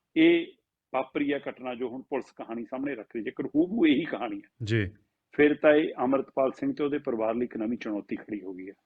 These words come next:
Speaker 2: ਹੂੰ।
Speaker 1: ਤੇ ਜੇਕਰ ਇਹ ਕਹਾਣੀ ਘੜੀ ਗਈ ਹੈ
Speaker 2: ਹੂੰ।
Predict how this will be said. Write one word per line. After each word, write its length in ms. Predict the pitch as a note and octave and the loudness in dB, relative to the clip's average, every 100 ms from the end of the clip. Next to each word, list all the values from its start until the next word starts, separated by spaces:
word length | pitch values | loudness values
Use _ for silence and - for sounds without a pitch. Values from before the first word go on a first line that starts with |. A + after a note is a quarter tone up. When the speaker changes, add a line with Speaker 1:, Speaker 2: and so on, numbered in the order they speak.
| _ | _
Speaker 2:
ਹੂੰ। 300 | A#2 A2+ G2+ F#2+ - _ _ _ - | 0 0 0 -4 -12 _ _ _ 6
Speaker 1:
ਤੇ 140 | D#3+ | 6
ਜੇਕਰ 440 | A2+ B2+ D#3 G#3+ | 8 6 8 6
ਇਹ 120 | G3+ G#3 | 6 4
ਕਹਾਣੀ 460 | E3+ C#3+ F3 G3+ - | 0 -2 -2 -4 0
ਘੜੀ 280 | G#3 D3 F3+ | 2 2 2
ਗਈ 260 | E3+ C#3+ A2+ | 2 2 -2
ਹੈ 80 | F#2 _ _ _ _ | -10 _ _ _ _
Speaker 2:
ਹੂੰ। 240 | A2+ A2 | -2 -2